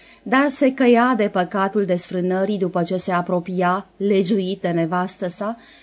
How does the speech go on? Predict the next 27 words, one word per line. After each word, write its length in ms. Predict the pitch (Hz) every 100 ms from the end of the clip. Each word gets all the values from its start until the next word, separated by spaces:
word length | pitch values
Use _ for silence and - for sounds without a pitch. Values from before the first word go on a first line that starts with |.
| - -
visa 400 | 233 285 339 330
o 40 |
lume 380 | 302 269 269 262
fără 300 | 262 226 233
războaie, 720 | 233 233 180 175 160 160 156 _ _ -
dar 360 | 185 180 226
se 200 | 247 -
bucura 440 | 240 196 185 185 185
de 120 | 180
bombardarea 760 | 160 165 165 165 165 180 170 160
teatrului 500 | 185 175 180 175 180
care 280 | 180 160
refuzase 640 | 160 160 - 160 170 170 165
fiicei 360 | 160 170 170
sale 420 | 165 - 170 180 220 - _
gloria 560 | 165 190 185 196 202 190
de 120 | 165
mare 340 | 156 160 175 175
actriță. 600 | 180 175 170 156 - 143 _ _ _
Dacă 360 | - 208 330 370
se 160 | 349
poate 320 | 320 320 320 302
vorbi 320 | 247 240 226
de 80 | 202
o 120 | 180
enigmă 380 | 175 180 185 165
Galaction, 800 | 160 156 160 - 170 160 226